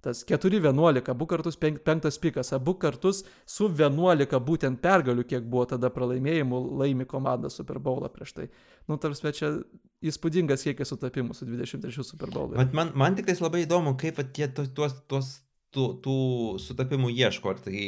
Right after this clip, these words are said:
Speaker 2: ar tai vis-, yra automatizuotas procesas, kažkoks tai artificial intelligence tiek, tiek išmokyta, ar yra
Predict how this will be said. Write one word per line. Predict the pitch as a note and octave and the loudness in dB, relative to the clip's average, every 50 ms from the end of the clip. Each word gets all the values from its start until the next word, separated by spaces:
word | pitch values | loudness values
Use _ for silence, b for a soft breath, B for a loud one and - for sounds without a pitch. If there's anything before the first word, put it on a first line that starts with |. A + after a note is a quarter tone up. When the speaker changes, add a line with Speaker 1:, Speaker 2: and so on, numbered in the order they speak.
| F#2+ F#2+ | -6 -6
Speaker 2:
ar | F#2+ G#2 G2 F#2+ | -6 -6 -6 -8
tai | - G#2 G#2 | -8 -10 -10
vis-, | F#2+ F#2+ G2 - - | -10 -10 -12 -8 -4
yra | A2 A2+ A2+ A2+ | -2 0 2 2
automatizuotas | F2 - G#2 G2 G2 F#2+ F#2+ F2+ G#2 C#3+ G3+ - A3+ - - - _ _ _ _ - B2+ - | 2 0 -2 -4 -4 -4 -2 0 0 2 2 2 0 -2 -4 -10 _ _ _ _ -16 -16 -8
procesas, | - D3+ E3 F3 - E3 A#2 A#2 - F2+ D#2+ E2+ - - - - b b b b b b _ | -4 -4 -2 0 2 2 0 0 -2 -6 -8 -8 -10 -16 -20 -20 b b b b b b _
kažkoks | - A2 - - A2 F#2+ - G2 | -10 -8 -4 -2 -4 -2 -2 -2
tai | G2 | -2
artificial | F#2+ F#2+ A2 - - A#2 A#2 - A2 G#2 G#2 | -2 -2 -4 -6 -6 -4 -2 0 0 0 0
intelligence | G2+ G2 C3+ E3 F#3+ F#3+ F#3+ F3+ F#3 - | 2 4 4 4 4 2 0 -4 -6 -6
tiek, | - D#3+ C3 - | -8 -10 -10 -12
tiek | - - - D#3+ D3+ - | -10 -6 -6 -4 -4 -4
išmokyta, | D#3 C3+ D#3+ D3 C#3 B2+ A2+ - - - | -4 0 2 2 2 2 2 0 0 0
ar | G2 G2+ G2+ | 0 0 2
yra | G#2 G#2 A#2 C3 | 2 4 4 6